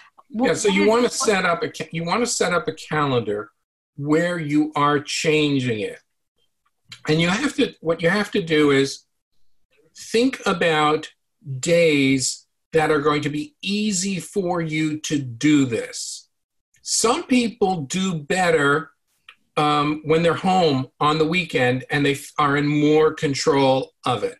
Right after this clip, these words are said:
Speaker 2: Some people say, "Hey, I'm gonna take a t-, a thermos of tea and a thermos of chicken broth with me to work, and I'm gonna do it at work."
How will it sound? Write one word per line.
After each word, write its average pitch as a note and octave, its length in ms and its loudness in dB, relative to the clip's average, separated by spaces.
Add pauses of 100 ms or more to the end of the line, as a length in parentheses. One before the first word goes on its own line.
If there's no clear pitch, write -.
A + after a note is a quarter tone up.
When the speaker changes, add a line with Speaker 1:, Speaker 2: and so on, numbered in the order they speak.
(420)
Speaker 2:
Some E3+ 280 -2
people F3+ 420 -2
say, E3 300 2
"Hey, G3+ 440 -4
I'm D#3+ 240 -2
gonna D#3 240 2
take D#3+ 380 -2 (120)
a B2+ 280 -2 (120)
t-, - 260 -8
a B2 100 -2
thermos E3 540 2
of C3+ 160 -6
tea G3+ 460 -2
and C#3+ 120 -4
a B2 60 -8
thermos E3 420 0
of C3+ 120 -8
chicken F#3 380 -4
broth D#3 400 0 (440)
with E3 320 -2
me D#3 200 2
to D3 140 -4
work, F#3 400 0 (420)
and D#3+ 140 0
I'm E3 160 0
gonna D#3+ 240 2
do D#3 220 0
it C#3+ 80 2
at C3+ 100 -2
work." B2+ 300 -4